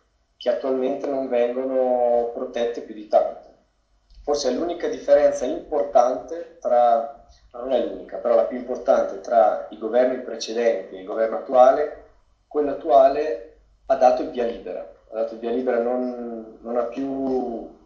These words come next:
bloccato, non ha più monitorato più di tanto questi, questa usurpazione dell'Amazzonia,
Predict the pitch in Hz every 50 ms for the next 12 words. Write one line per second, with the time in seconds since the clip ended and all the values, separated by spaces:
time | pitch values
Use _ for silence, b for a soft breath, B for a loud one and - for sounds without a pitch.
0 | _ - 110 110 123 131 131 - - - 131 127 127 127 127 123 123 - 117 120
1 | 117 117 117 113 - 135 135 131 135 135 139 135 131 131 131 127 127 131 131 131
2 | 127 123 - - 123 120 120 117 113 - 127 123 123 123 123 120 - - 120 117
3 | 113 110 107 - - - _ _ _ _ _ _ _ _ _ _ _ _ _ _
4 | _ - - 120 117 113 - - - 120 113 110 107 107 107 104 104 104 98 -
5 | - 113 110 - 120 117 123 131 127 - 127 120 - - 123 123 123 127 127 120
6 | 113 113 110 110 113 - - - - 117 117 120 123 123 120 120 120 120 120 120
7 | 120 117 117 113 - -